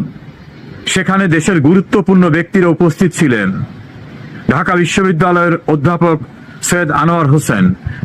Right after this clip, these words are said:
আইনের অধ্যাপক হাফিজুর রহমান কার্জন, বীর মুক্তিযোদ্ধা আব্দুল লতিফ সিদ্দিকী, সাংবাদিক মাহবুব কামাল সহ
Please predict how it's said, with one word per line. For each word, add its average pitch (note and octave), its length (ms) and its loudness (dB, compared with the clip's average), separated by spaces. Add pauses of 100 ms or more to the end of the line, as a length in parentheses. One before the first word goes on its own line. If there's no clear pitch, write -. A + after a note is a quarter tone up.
আইনের F3 440 2
অধ্যাপক F3 600 0
হাফিজুর E3+ 500 2
রহমান E3 320 2
কার্জন, C#3+ 480 0 (500)
বীর E3+ 280 4
মুক্তিযোদ্ধা D#3+ 680 2 (180)
আব্দুল C#3+ 340 2
লতিফ E3 300 2
সিদ্দিকী, D#3 540 2 (440)
সাংবাদিক E3+ 560 2 (280)
মাহবুব D#3 540 2
কামাল D3 400 0 (360)
সহ F#3 220 0